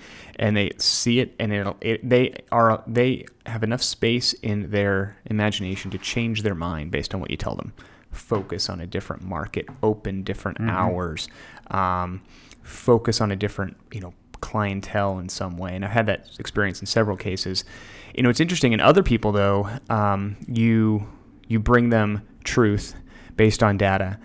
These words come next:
Speaker 1: and, and they're not open to it. They don't wanna hear the truth. Um,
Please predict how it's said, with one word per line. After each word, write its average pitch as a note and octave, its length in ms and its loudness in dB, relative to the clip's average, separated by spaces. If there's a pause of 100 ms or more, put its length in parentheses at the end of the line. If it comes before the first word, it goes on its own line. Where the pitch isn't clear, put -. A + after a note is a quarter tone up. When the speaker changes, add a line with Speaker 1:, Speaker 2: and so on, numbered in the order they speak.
(360)
Speaker 1:
and, A2 320 2
and A2 120 0
they're G#2 120 2
not G#2 240 4
open - 240 0
to - 160 -4
it. - 160 -10 (120)
They A#2 140 6
don't A#2+ 260 8
wanna A#2+ 180 2
hear G#2 180 -2
the - 80 -8
truth. - 360 -6 (440)
Um, G2 540 2